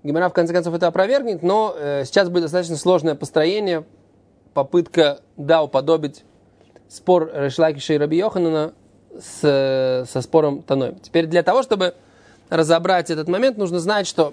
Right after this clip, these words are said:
опять же, существует два вида, э, полей.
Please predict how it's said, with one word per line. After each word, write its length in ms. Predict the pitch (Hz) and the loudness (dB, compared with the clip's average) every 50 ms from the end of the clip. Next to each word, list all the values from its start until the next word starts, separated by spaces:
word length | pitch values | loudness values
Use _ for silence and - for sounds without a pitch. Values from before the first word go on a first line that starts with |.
| - _ | -4 _
опять 280 | - 147 143 170 170 156 | -8 -4 0 0 0 -2
же, 60 | 139 | -2
существует 560 | - 160 143 - - 202 214 214 202 190 - _ _ _ _ _ _ _ _ _ _ - - _ _ - | -6 -6 -6 -6 -2 0 2 2 2 0 -2 _ _ _ _ _ _ _ _ _ _ -20 -20 _ _ -10
два 340 | 160 147 143 165 190 196 185 | -6 0 4 4 4 4 2
вида, 400 | 175 185 180 160 160 151 147 - _ _ _ _ _ _ _ _ - | -2 -2 0 2 2 2 0 -4 _ _ _ _ _ _ _ _ -12
э, 1080 | - 135 127 127 127 123 120 123 120 123 120 120 120 120 117 117 117 117 120 120 123 - - - - - - _ _ _ _ _ _ _ _ _ _ _ _ _ _ _ _ _ _ _ _ _ _ _ | -8 -6 -4 -4 -2 -2 0 0 0 0 0 -2 -2 -2 -2 -4 -4 -6 -6 -8 -8 -10 -14 -18 -20 -20 -20 _ _ _ _ _ _ _ _ _ _ _ _ _ _ _ _ _ _ _ _ _ _ _
полей. 460 | - 143 139 151 156 147 127 113 - | -2 0 0 0 0 -2 -4 -6 -10